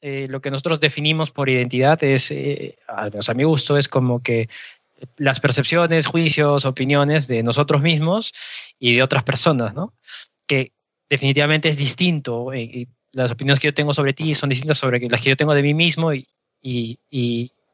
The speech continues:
viceversa. Entonces, como que,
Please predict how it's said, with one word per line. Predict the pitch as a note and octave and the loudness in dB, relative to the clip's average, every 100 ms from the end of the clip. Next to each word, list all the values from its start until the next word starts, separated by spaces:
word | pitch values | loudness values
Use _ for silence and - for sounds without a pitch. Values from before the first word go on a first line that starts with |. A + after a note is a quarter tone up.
| _ - | _ -4
viceversa. | - D3 D3 B2 | 2 2 2 -2
Entonces, | B2 D3 F#3 - - - - - - | 0 2 2 0 -8 -10 -12 -16 -20
como | - D#3+ D#3+ | -4 0 0
que, | D#3 D#3+ D#3 D#3 | 0 0 0 -2